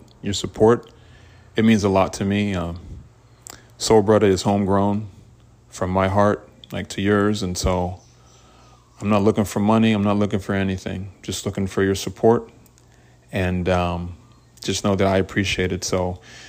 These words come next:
if you're interested, you can go to Soul Brother. That's S O U L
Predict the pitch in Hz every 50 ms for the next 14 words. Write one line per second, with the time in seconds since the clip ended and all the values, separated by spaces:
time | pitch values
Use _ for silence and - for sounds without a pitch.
0 | - - - - - 98 - 110 98 104 110 110 - 117 107 - - 120 117 113
1 | 120 110 - - - 110 101 - 107 101 107 98 98 92 - - - 101 101 104
2 | 98 98 104 101 92 98 98 104 107 95 90 - - - - - - 110 117 113
3 | - - - - - - 104 104 101 98 101 113 117 - - - - 101 107 107
4 | 107 - - 104 95 95 107 117 123 131